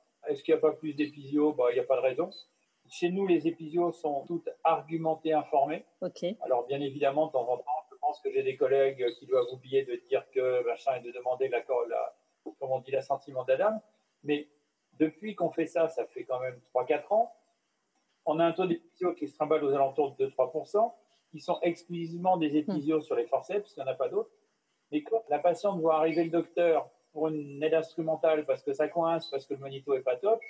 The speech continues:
Speaker 1: et qu'il lui dit, « Bon, écoutez, là, le périnée, euh, il veut pas se laisser détendre, je vais peut-être devoir faire une épisiotomie », j'en connais aucune qui dit, « Non, mais ça va pas, une épisio. » Une femme, quand elle accouche, quand tu lui dis que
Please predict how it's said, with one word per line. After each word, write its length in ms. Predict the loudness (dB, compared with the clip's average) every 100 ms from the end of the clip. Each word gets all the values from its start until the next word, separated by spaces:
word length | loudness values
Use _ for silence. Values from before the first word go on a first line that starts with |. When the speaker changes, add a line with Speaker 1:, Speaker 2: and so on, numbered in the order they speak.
| -12 -14 -18 _
Speaker 1:
et 120 | -6
qu'il 200 | -4 -4
lui 120 | -4 -6
dit, « 300 | -6 -8 -10 _ _ _
Bon, 220 | 2 2
écoutez, 320 | 0 -4 0
là, 100 | 2
le 60 | 2
périnée, 640 | 2 0 0 0 0 0 0
euh, 400 | 2 4 4 2 -4 _ -20
il 220 | -18 -14 -2
veut 140 | 2
pas 140 | 2
se 80 | 2
laisser 220 | -2 -2
détendre, 520 | -2 0 2 0 0 -2
je 120 | -4
vais 60 |
peut-être 380 | -2 -2 -2 -4
devoir 320 | -2 0 0
faire 120 | 0 -2
une 100 | -4
épisiotomie », 680 | -10 -6 -6 -2 -4 -4 -4
j'en 140 | -4
connais 240 | -2 -2
aucune 280 | -4 -4 -6
qui 140 | -4 -2
dit, « 120 | -2
Non, 80 | -4
mais 100 | -4
ça 160 | 0 2
va 140 | 2
pas, 200 | 2 -2
une 80 | -2
épisio. » 440 | -6 -8 -8 -8 -8 _ -12
Une 160 | -10
femme, 360 | -2 2 2 -2 -6
quand 100 | -4
elle 100 | 0
accouche, 380 | 0 -2 -10 -18 _ _ _ _ _
quand 120 | -8
tu 140 | -6
lui 120 | -8 -8
dis 180 | -8
que 280 | 0 0 0